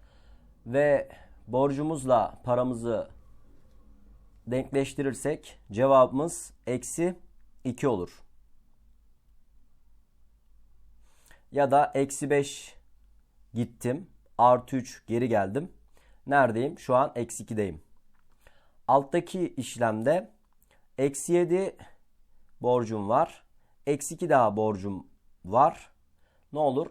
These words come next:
Eksi dokuza çıkar. Aynı yönde ise işlemimiz farklı. Zıt yönlü ise işlemimiz farklı oluyor.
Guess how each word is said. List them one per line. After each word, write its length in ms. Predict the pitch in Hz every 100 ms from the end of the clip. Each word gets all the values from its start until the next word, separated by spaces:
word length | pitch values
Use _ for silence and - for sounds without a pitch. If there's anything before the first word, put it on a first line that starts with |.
| -
Eksi 320 | 131 - 131
dokuza 600 | 127 131 117 147 175 - _ _ _ -
çıkar. 440 | - 104 85 - _ _ _ _ _ _ _ _ _ _ _ _ - _ _ _ _ _ _ _ _ _ _ _ _ _ _ _ _ _ _ _ _ _ _ _ _ - _ - - _ - _ -
Aynı 340 | 175 190 185 147
yönde 500 | 135 123 123 120 117
ise 400 | 107 147 180 - - - - _ _ _
işlemimiz 640 | 120 - 120 113 107 101
farklı. 460 | - 98 95 139 170
Zıt 340 | 120 160 185
yönlü 320 | 139 123 117 110
ise 420 | 104 160 185 -
işlemimiz 540 | 127 - 117 117 165 -
farklı 340 | 117 113 117
oluyor. 300 | 101 85 67